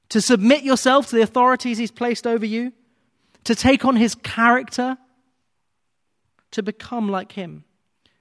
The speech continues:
to say no to our selfish desires, and to surrender completely to Christ's ways.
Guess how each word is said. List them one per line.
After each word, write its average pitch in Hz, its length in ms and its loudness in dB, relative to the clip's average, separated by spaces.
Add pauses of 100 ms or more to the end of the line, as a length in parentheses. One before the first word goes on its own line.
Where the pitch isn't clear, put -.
(100)
to 214 100 -10
say 247 360 -4
no 226 380 0
to 180 160 -10
our 170 60 -6
selfish 196 440 -10
desires, 165 580 -14 (280)
and 165 120 -10
to - 80 -8
surrender 190 560 -2
completely 170 840 -8 (200)
to - 120 -18
Christ's 147 400 -12
ways. 147 460 -16